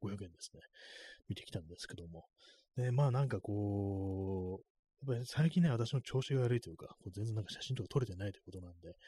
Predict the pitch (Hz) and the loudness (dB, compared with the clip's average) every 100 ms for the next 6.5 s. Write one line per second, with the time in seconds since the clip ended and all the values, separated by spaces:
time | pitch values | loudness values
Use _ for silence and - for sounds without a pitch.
0 | - - - 117 131 143 87 90 - 95 | -20 -20 -4 -2 0 0 -2 -8 -6 -4
1 | 92 95 - - 175 156 170 151 147 - | -2 -4 -4 4 4 6 6 6 4 0
2 | 82 85 90 87 87 - - 165 - 113 | -6 -12 -12 -10 -10 -12 -14 -16 -8 -6
3 | 98 156 175 160 143 92 113 110 - - | 0 2 4 4 2 0 -2 -2 -4 -8
4 | - 104 - - - - - - - _ | 0 0 0 -14 -16 -14 -14 -16 -20 _
5 | 113 101 92 - 120 123 120 117 113 110 | 0 0 -2 -2 0 2 2 4 2 2
6 | 110 110 110 113 | 2 2 2 -2